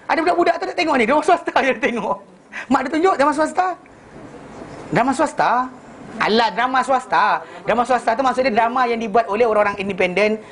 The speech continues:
kemudian jual dekat ja-, ja-, televisi, televisyen. Kalau drama yang di-, dibuat di sini oleh kerajaan Malaysia, dipanggil drama Finas. <laughs> Faham?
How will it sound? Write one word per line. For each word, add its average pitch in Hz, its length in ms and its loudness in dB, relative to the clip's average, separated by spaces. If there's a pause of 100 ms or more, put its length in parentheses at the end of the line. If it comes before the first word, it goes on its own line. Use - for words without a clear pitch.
(180)
kemudian 208 320 2
jual 208 240 2
dekat 190 320 -2
ja-, 190 160 2
ja-, 180 140 0
televisi, 185 340 0
televisyen. 196 640 2 (480)
Kalau 220 240 2
drama 220 320 0
yang 214 80 0
di-, 208 160 -4
dibuat 190 320 2
di 175 80 -10
sini 208 100 0
oleh 196 140 2
kerajaan 196 320 2
Malaysia, 190 480 2
dipanggil 175 320 0
drama 165 320 0
Finas. 233 480 -2 (340)
<laughs> 220 3250 0
Faham? 233 300 2